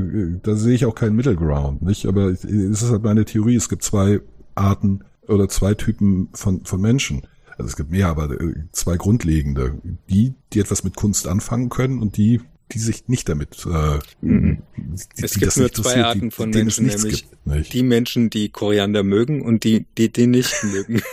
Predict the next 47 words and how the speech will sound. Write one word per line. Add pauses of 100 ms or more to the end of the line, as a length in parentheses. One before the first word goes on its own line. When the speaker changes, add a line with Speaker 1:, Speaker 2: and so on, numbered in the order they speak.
(420)
Speaker 1:
Ja, (160)
also
es
gibt
viele
zwei
Arten
von
Menschen.
Also
es
gibt
sehr,
aber
es, (360)
ich
glaube
nicht,
dass
es
Menschen
gibt,
die, (280)
die
sich,
äh, (400)
so, (100)
so
ein
bisschen
für
Kunst
interessieren.
Sagen,
„Ja,
ja,
so,
so
ein
bisschen
Kunst,
mhm“, (500)
nicht? (280)
Entweder
man
interessiert
sich